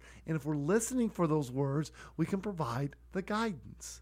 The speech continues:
I'll use an example. One of my mentors, one time I was having a call with him and he was trying to help me.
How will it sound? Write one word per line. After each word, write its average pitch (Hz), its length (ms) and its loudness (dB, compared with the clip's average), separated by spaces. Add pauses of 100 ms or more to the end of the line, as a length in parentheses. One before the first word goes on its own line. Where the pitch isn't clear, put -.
(840)
I'll 190 80 6
use 202 200 4
an 208 80 2
example. 175 540 0
One 160 140 4
of 165 60 0
my 165 160 2
mentors, 151 500 -2 (320)
one 160 200 4
time 156 300 4
I 151 100 0
was 151 200 -2 (200)
having 165 320 4
a 143 80 0
call 165 340 6
with 151 100 6
him 143 180 0
and 143 80 2
he 156 120 4
was 151 160 2
trying 160 300 2
to 147 60 -2
help 165 340 8
me. 123 240 0